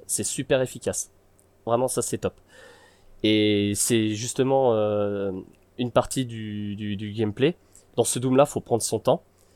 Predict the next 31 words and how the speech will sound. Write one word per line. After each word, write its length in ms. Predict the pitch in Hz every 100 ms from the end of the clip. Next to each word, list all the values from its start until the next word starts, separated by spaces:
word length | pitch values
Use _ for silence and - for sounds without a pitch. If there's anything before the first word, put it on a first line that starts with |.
| _ -
parce 140 | 104
que 60 | 120
tu 120 | -
récupères, 640 | 107 101 104 120 110 101
euh, 360 | 101 98 98 95 92 _ _ 101
des, 400 | 104 98 95 -
hum, 300 | 95 95 92 - 50 50 98
des, 340 | 98 92 92
des 400 | 95 92 92 92
micro-disques 840 | 98 104 117 117 151 - - - _ -
où 60 |
il 80 | 107
y 20 |
a 320 | 101 101 98 98
des, 380 | 104 98 98 95 - - - _ -
des, 240 | 104 104
des 120 | 101 104
journaux 520 | 120 131 139 147 143
où 60 |
le, 100 | 117
t'entends 260 | 104 104 110
les 80 | 101
scientifiques 480 | - 95 - 113 -
qui 140 | -
parlent 420 | - 127 131 123
de 80 | 113
ce 120 | -
qui 100 | 110
se 100 | -
passe, 320 | 117 110 - 104
euh, 280 | 98 98